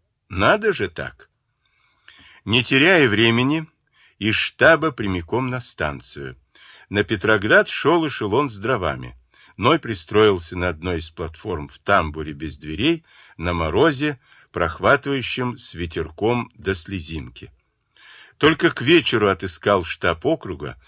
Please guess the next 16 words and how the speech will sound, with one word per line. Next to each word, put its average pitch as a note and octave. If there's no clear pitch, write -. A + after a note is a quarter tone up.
но A2+
там F3
и E3
понятия C#3+
не B2
имели G2+
ни F2+
о F2+
каком E2+
совещании. C2+
Не F2
теряя C#3
времени, D#3+
Ной B2+
решил D3
побывать A2+